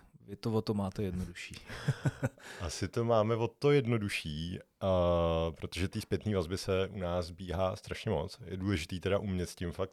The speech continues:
Speaker 2: pracovat, správně to zakategorizovat, najít si třeba z velkého e-mailu jenom to důležitý a tak, takže ne, jakoby neutopit se v tom vlastně a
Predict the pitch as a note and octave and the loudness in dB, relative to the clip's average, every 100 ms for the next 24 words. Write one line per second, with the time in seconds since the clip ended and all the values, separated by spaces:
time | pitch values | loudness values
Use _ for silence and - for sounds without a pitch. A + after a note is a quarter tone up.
0 | _ F2+ - F2 F2 F2 - - - - | _ -4 -2 2 2 2 -2 -16 -18 -20
1 | - - F2 E2+ E2 F#2 E2+ F2 E2+ - | -20 -4 0 0 -2 -2 -2 0 -2 0
2 | F#2 F#2+ E2+ E2+ E2 F2 - F#2+ F#2+ G2 | -2 -2 -2 -2 2 0 4 4 4 2
3 | - G2 - F#2 F#2 F#2 F2 F#2+ F2+ F#2+ | -4 -6 -2 0 0 -2 -6 -4 -2 -2
4 | F2+ G2+ F2+ F#2 F2+ F2 F#2 G2 F2+ F2+ | -2 0 2 2 2 -2 -4 -2 0 0
5 | F2+ G2 F#2+ F#2 E2+ E2+ - D#2+ F2+ - | 0 -2 0 0 0 -2 -6 -6 -4 -2
6 | E2+ F#2+ D#2+ F2+ F2 F2 E2+ F#2+ G2+ G#2 | -2 -2 -6 -6 -6 -8 -2 0 0 0
7 | G2 - - E2+ - E2 E2 D#2 - D2+ | -4 -4 -6 -8 -4 -2 0 -2 -2 -2
8 | F#2 F#2 | 0 -2